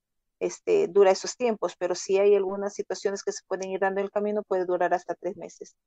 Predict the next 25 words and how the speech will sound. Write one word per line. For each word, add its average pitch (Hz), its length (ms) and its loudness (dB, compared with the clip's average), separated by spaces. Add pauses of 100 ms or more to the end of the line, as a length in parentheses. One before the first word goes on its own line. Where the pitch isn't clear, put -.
(400)
Pero 285 180 2
también 262 360 2
nosotros 226 500 2
como 202 220 -4
parte 202 240 -2
de 202 120 2
la 190 80 0
comisión 190 540 -8
de, 185 260 0
en 185 100 -6
este 202 180 -4
caso 202 240 -4
como 175 160 -4
parte 196 200 0
del 190 120 4
equipo 190 340 -2
técnico, 202 540 0
estamos 190 380 -2
viendo 190 280 -2
la 196 140 2
posibilidad 190 800 0
de 185 120 -4
hacer 185 260 -6
algunos 185 400 -6
cambios 190 580 0